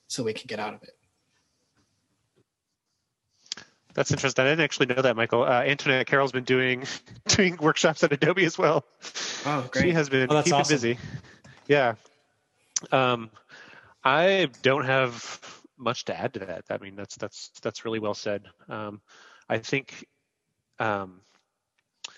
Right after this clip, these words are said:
Speaker 2: you know, in, in my, in my work and kind of, like, throughout Adobe, I think that's been, uh, manifesting in, in a lot of different ways. Uh, my team is,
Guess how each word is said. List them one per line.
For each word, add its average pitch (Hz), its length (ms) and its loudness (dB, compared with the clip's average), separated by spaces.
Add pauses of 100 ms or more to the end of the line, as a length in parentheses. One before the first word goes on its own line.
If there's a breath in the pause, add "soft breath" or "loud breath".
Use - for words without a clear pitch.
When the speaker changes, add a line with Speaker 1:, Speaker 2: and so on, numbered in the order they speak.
(140)
Speaker 2:
you 123 60 -6
know, 117 100 0
in, 117 340 -2
in 120 120 -4
my, 120 260 2
in 123 260 -2
my 127 140 0
work 120 380 -4
and 107 480 -8
kind 110 180 -8
of, 107 100 -14
like, 101 180 -6
throughout 110 240 -6
Adobe, 104 340 -6
I 95 60 -4
think 98 160 -14
that's - 320 -10
been, 95 380 -10 (720 loud breath)
uh, 101 180 -2
manifesting 113 640 -2
in, 101 360 -12 (260)
in 110 100 -2
a 107 60 0
lot 98 160 4
of 104 80 -6
different 107 260 -2
ways. 98 460 -2
Uh, 104 160 -2
my 107 160 0
team 113 340 -4
is, 101 380 -6